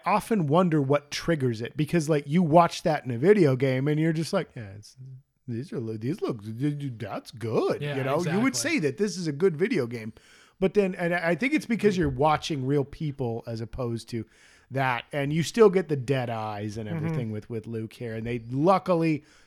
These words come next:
Speaker 1: don't spend too much time close up on his face.
Speaker 2: No.
Speaker 1: Um,
Speaker 2: They've made strides. I'll give 'em that.
Speaker 1: They made
Speaker 2: I,
Speaker 1: some
Speaker 2: I
Speaker 1: great
Speaker 2: think it would have been
Speaker 1: strides.
Speaker 2: fun
Speaker 1: You're
Speaker 2: for
Speaker 1: not looking at Tarkin or, God forbid, that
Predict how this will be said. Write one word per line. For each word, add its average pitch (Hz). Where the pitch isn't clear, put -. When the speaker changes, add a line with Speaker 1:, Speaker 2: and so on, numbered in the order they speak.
Speaker 1:
don't 185
spend 165
too -
much 143
time 123
close 131
up -
on 120
his 104
face. -
Speaker 2:
No. -
Speaker 1:
Um, 110
Speaker 2:
They've 247
made 277
strides. 196
I'll 165
give 208
'em 208
that. 202
Speaker 1:
They 202
made 254
Speaker 2:
I, 208
Speaker 1:
some 247
Speaker 2:
I -
Speaker 1:
great 262
Speaker 2:
think 269
it 208
would 247
have 247
been 233
Speaker 1:
strides. -
Speaker 2:
fun 160
Speaker 1:
You're 202
Speaker 2:
for 240
Speaker 1:
not 254
looking 247
at 208
Tarkin 180
or, 156
God 143
forbid, 143
that 123